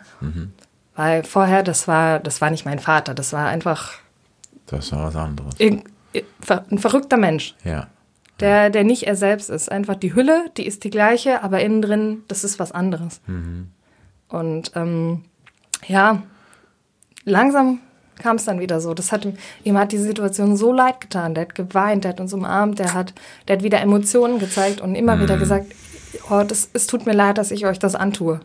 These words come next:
Speaker 1: Mhm.
Speaker 2: Hat sich extrem, ja, s-, die Schuld gegeben an allem.
Speaker 1: Mhm. Dabei kann er
Speaker 2: Obwohl
Speaker 1: nichts
Speaker 2: das natürlich
Speaker 1: dafür.
Speaker 2: Quatsch ist.
Speaker 1: Ja, ja.
Speaker 2: Kann keiner was für.
Speaker 1: Ähm,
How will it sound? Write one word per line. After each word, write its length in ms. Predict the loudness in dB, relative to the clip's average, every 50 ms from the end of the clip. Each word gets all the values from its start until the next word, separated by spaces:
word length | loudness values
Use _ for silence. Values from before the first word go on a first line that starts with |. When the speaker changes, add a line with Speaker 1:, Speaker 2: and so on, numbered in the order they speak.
| _ _
Speaker 1:
Mhm. 380 | -4 -2 -2 -2 -2 -4 -6 -8 -8
Speaker 2:
Hat 180 | -6 -6 -6
sich 180 | -6 -6 -8 -8
extrem, 840 | -8 -6 -4 -4 -4 -6 -8 -4 2 4 6 6 6 4 2 -2 -4 -10 -18 -20 -20 -20 -20 _ _ _ _ _ _ _ _ _ _ -6 0
ja, 260 | 2 4 4 4 4
s-, 240 | 2 0 -4 -6 -8 -12 _ _ _ _ _ _ _ -6
die 120 | -2 0
Schuld 300 | 2 4 4 2 2 0
gegeben 380 | -2 0 2 2 0 2 0 -2
an 100 | -4 -4
allem. 340 | -4 -6 -6 -6 -8 -10 -10 -6
Speaker 1:
Mhm. 320 | -4 -2 0 0 -2 -4 -8 -12 _ -8
Dabei 200 | -6 -4 -4 -4 -4
kann 160 | -4 -2 0
er 20 |
Speaker 2:
Obwohl 120 | 2 2 2
Speaker 1:
nichts 120 | 4 2 2
Speaker 2:
das 80 | 2 2
natürlich 200 | 2 0 0 0
Speaker 1:
dafür. 180 | 2 2 2
Speaker 2:
Quatsch 120 | 2 2 0
ist. 260 | -2 -2 -4 -8 -10 _ -4
Speaker 1:
Ja, 80 | -2
ja. 200 | 0 0 -2 -4 -4 -2
Speaker 2:
Kann 160 | -2 0 0
keiner 240 | 0 0 0 0 -2
was 180 | -2 -4 -6
für. 200 | -6 -6 -6 -6 -8 -12 -18 -20 -20 -20 -20 -20 -20 _ _ _ _ -2
Speaker 1:
Ähm, 680 | 0 2 2 2 0 0 0 0 -2 -2 -4 -6 -10